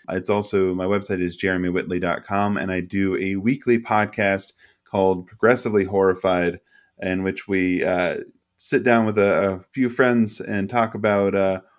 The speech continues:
horror movies and how they deal with progressive content. So we talk about horror movies and feminism and horror movies and race and,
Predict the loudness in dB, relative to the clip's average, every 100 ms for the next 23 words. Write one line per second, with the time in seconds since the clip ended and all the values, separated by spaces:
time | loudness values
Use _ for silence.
0 | _ _ -2 2 4 4 4 4 2 0
1 | -2 0 0 0 2 4 4 2 0 _
2 | _ -8 0 2 2 -2 -2 -2 0 -2
3 | -6 -6 -6 -8 -4 -4 -4 _ _ _
4 | _ -8 -4 -4 0 0 0 -6 _ _
5 | -4 -2 0 0 -2 -4 -6 0 2 2
6 | 2 0 -4 -4 -6 -4 0 0 0 -4
7 | -6 -4 0 2 0 -4 -6 -6